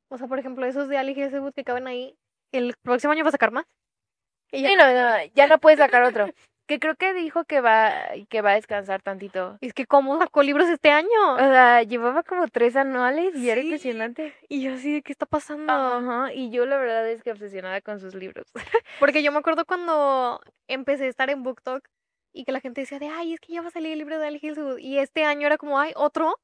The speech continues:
Speaker 2: No.
Speaker 1: O sea, la gente también se sorprendía así como de, "¿Cómo que nos estás dando otro?".
Speaker 2: Sí, o sea, espera, porque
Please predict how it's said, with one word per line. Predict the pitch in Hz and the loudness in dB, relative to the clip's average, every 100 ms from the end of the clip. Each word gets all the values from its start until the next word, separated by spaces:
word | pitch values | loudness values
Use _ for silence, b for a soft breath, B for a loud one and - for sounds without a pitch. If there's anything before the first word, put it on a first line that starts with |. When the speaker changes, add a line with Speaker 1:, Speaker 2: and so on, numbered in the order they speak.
| - | -10
Speaker 2:
No. | 262 262 262 | -6 -4 -2
Speaker 1:
O | 285 | 4
sea, | |
la | 311 311 | 4 4
gente | 294 320 | 0 -2
también | 359 349 | -2 -2
se | 349 | -2
sorprendía | 392 349 302 | -2 -2 -6
así | 294 | -6
como | 320 | -6
de, | 302 | -8
"¿Cómo | 277 285 | -6 -8
que | 302 | -8
nos | 339 | -8
estás | 311 262 | -8 -6
dando | 269 269 | -6 -6
otro?". | 269 254 226 | -6 -8 -14
Speaker 2:
Sí, | - 262 294 | -14 -10 -2
o | 330 | -2
sea, | 269 233 220 | 0 -2 -2
espera, | - - 196 175 | -6 -14 -14 -12
porque | - - | -14 -18